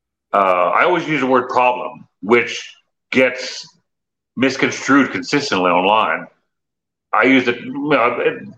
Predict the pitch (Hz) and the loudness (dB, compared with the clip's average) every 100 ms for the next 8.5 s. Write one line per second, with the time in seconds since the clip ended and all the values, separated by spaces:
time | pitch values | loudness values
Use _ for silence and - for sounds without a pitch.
0 | _ - - 202 196 139 127 151 131 104 | _ -2 4 6 6 4 2 0 -2 -4
1 | 104 117 135 - 92 92 104 127 - 127 | -2 0 0 0 -6 -2 0 0 2 2
2 | 104 107 123 104 90 85 - _ _ _ | 4 4 2 0 -4 -4 -12 _ _ _
3 | _ _ _ _ - 151 135 131 131 135 | _ _ _ _ 2 2 4 0 0 -2
4 | 110 120 139 131 113 123 127 120 - - | 0 0 2 2 0 0 0 0 -4 -12
5 | - _ _ _ _ - 156 156 170 123 | -18 _ _ _ _ 0 0 2 2 2
6 | 135 180 127 110 117 113 107 - 147 156 | 2 4 4 2 2 2 2 0 -2 0
7 | 113 139 160 123 - 170 143 120 110 156 | 0 2 2 0 2 4 4 0 0 0
8 | - - 107 104 - | 0 2 4 4 0